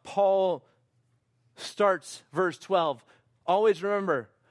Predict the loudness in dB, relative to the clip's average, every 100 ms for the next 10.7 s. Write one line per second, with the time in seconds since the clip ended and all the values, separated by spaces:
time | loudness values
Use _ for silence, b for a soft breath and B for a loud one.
0 | _ -4 -4 -2 -2 -2 -4 -2 0 0
1 | -2 -4 -2 -2 -2 -4 -2 -2 -4 -8
2 | -4 -4 -2 -6 -8 B -4 -2 -2 -6
3 | -4 -2 -2 -2 0 2 2 -2 -4 -6
4 | -8 -6 -4 -4 -6 -2 -2 -2 -8 -8
5 | B -4 -2 -4 -4 -10 0 2 2 0
6 | -4 -6 -2 0 2 2 -2 -4 -8 -2
7 | -2 -2 B -4 -4 -6 -8 -6 -4 -2
8 | 0 0 0 2 2 2 -2 B -6 -4
9 | -2 0 2 2 0 0 2 2 0 -2
10 | 0 0 -2 -4 -4 -4